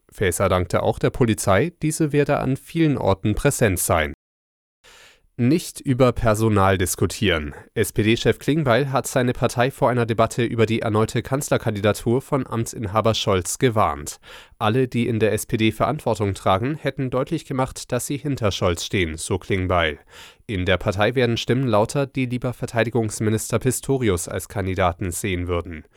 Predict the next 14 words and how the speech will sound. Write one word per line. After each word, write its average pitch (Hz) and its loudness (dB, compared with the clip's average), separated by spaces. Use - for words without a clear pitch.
Neben 95 -2
einer 90 0
Reihe 95 2
von 101 0
Kommunal- 107 0
und 117 -6
Landespolitikern 120 -2
plädieren 151 -4
nach 143 -6
Spiegelinformationen 127 -2
auch - -6
mehrere 127 -4
S-P-D-Bundestagsabgeordnete 101 -2
dafür. 87 -2